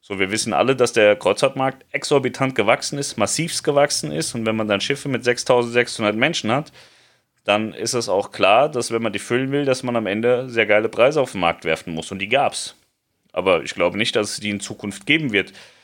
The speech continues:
Deswegen bin ich sogar der Auffassung, dass jeder, der zum aktuellen Zeitpunkt bucht,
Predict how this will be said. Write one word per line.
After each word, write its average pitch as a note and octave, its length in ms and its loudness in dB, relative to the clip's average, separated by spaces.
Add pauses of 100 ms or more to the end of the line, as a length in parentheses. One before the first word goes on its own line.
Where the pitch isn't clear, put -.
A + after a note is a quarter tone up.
(360)
Deswegen G2+ 680 -2 (100)
bin F#2 280 -4
ich F#3+ 220 -2
sogar C3 320 4
der G2 140 4
Auffassung, G#2+ 720 0 (380)
dass F2+ 240 -4
jeder, D3 320 0
der G2+ 240 2
zum - 340 -8
aktuellen G#2 640 -2
Zeitpunkt E3+ 680 -2
bucht, - 540 -18